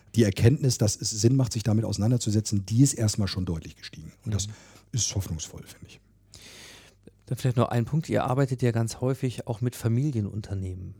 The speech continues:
Speaker 2: Also quasi so auf zwei Ebenen.
Speaker 1: Mhm.
Speaker 2: Äh, könnt ihr mir vorstellen, dass das Thema Beziehungserfahrung,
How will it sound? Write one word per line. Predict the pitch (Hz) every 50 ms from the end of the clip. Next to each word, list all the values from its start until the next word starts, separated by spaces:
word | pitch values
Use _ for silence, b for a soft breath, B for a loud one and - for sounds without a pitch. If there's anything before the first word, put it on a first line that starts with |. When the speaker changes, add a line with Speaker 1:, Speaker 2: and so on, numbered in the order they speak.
| 95 90 90 B B B B B B B
Speaker 2:
Also | - 104 101
quasi | 98 - - 110 104 101 101
so | 95 - 110 -
auf | - 107 -
zwei | - - - 110 107 107
Ebenen. | - - 120 135 127 113 95 90 92 95 - B B B 92 92 90 87 B B -
Speaker 1:
Mhm. | 101 101
Speaker 2:
Äh, | 98 -
könnt | - - 131 139
ihr | 127
mir | 123 113
vorstellen, | - 135 120 - 127 117
dass | 113 113 -
das | - 113 - -
Thema | - - 120 120 117 117 110 107 104
Beziehungserfahrung, | 95 107 107 - - - - 131 156 147 135 - - - - - - - - 107 104 104 98 98 98 95 90 90